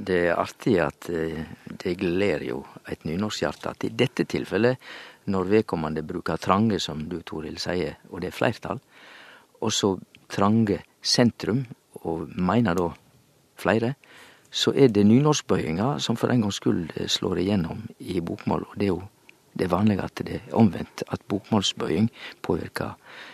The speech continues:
nynorskbøying. Fordi at i bokmål så skal det ikke være flere sentrum, det skal være flere sentre eller sentra. Så vedkommende har jo rett i at det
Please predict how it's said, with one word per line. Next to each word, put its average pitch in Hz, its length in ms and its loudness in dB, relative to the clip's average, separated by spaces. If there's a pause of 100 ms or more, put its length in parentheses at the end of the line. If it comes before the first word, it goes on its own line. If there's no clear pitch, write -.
(300)
nynorskbøying. 113 480 -2
Fordi 117 180 4
at 120 140 4
i 107 80 -2
bokmål 117 400 0
så 92 160 -6
skal - 240 2
det - 140 -6
ikke - 160 -6
være 147 240 0 (640)
flere 95 480 4
sentrum, 101 480 0
det 110 80 0
skal 117 240 -2
være 92 240 -2
flere - 540 -2 (580)
sentre 151 560 4
eller 175 400 0
sentra. - 460 2 (280)
Så 123 200 6 (180)
vedkommende 113 400 4
har 117 80 8
jo 113 80 4
rett - 240 0
i 95 80 0
at - 300 -4 (260)
det - 160 -6